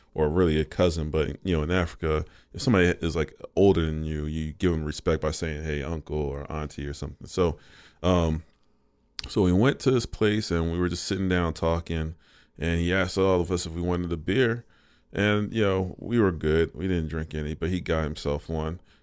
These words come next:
And then he said, "Hold on one moment," and went out into the hallway,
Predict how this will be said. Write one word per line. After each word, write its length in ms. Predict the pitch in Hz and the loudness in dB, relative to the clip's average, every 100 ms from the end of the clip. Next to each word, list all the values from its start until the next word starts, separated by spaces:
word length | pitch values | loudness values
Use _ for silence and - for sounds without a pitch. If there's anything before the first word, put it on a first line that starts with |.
| _ | _
And 160 | 78 80 | -4 0
then 160 | 85 | 0
he 100 | 85 | 0
said, 220 | - 90 | 0 0
"Hold 180 | 90 92 | 2 2
on 140 | 87 85 | 2 2
one 180 | 90 87 | 0 0
moment," 360 | 82 85 98 _ _ _ _ - | -2 -4 -6 _ _ _ _ -4
and 140 | 82 | 0
went 160 | 90 98 | 2 2
out 140 | 95 | 2
into 180 | 92 - | -4 -2
the 120 | 92 | -2
hallway, 720 | 85 104 127 127 80 73 80 | 2 2 4 4 4 4 0